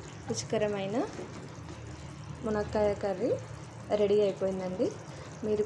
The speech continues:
కూడా ట్రై చేసి చెప్పండి. ఇక్కడ మునక్కాడలని ముందుగా ఆయిల్లో వేయించుకొని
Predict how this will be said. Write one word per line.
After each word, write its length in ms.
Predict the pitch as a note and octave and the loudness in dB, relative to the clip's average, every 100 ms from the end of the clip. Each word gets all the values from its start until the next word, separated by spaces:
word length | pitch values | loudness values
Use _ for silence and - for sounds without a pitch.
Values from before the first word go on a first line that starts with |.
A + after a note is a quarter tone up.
| G#3+ | 2
కూడా 160 | G#3 G#3 | 0 0
ట్రై 140 | G3+ F#3 G3+ | -2 0 2
చేసి 220 | G#3 - G#3+ | 0 0 -2
చెప్పండి. 440 | A3 - F#3+ F#3+ D#4 C5 - - - - - | -2 -2 -2 2 2 2 -8 -14 -14 -10 -2
ఇక్కడ 140 | A3 A3+ | 4 4
మునక్కాడలని 880 | G#3+ G#3 G#3+ A#3+ A#3 A3+ G#3+ G#3 C4 A4+ - | 6 4 4 6 8 8 6 4 2 0 0
ముందుగా 340 | A3 G#3+ G#3 B3+ A4+ - - - C4 | 2 4 4 4 4 -2 -14 -6 0
ఆయిల్లో 300 | G3+ G3 G#3 A3+ | 4 4 4 4
వేయించుకొని 580 | G3+ G3+ G3+ - G3 A#3 | 4 2 -2 -2 4 4